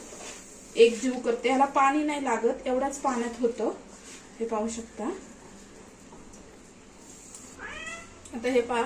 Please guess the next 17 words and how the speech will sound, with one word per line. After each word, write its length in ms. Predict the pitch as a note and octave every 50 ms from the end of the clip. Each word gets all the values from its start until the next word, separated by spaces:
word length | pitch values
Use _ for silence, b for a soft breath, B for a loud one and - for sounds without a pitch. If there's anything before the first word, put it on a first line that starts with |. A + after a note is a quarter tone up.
| - - -
हे 80 | A#3+ A#3
सगळं 280 | A#3 - C4+ B3+ B3+ B3+
मिक्स 280 | C4+ C#4 C#4 - - -
करून 300 | C#4+ C4 C4 C4 C4+ C#4
झालंय 340 | C#4+ B3 A3+ G3+ G3+ A#3 - B B B B B B B
आणि 100 | A3 A#3
हे 120 | A#3 C4 C4+
इतकं 400 | C#4 D4 - - - - E4 E4+
सुटसुटीत 580 | - - D#4 - - - D#4 - D#4 D4+ D#4
आहे 260 | D#4+ D4+ C#4 B3 C#4 F4+ - - - - - - - - - -
की 60 | C#4
आपण 240 | B3+ B3 - B3+ A#3
आरामात 420 | A#3 B3+ C4 C4+ C4+ C4+ C#4 C#4+ C#4+
ह्याचे 220 | C#4+ A#3 - B3+ A#3+
भजे 300 | A3+ B3 A#3+ A3+ B3 A#3
टाकताना 460 | A#3+ A#3 A#3 - - A#3+ A#3 A3+ A3+
असं 260 | A3+ A3+ A#3+ D4+ F#4+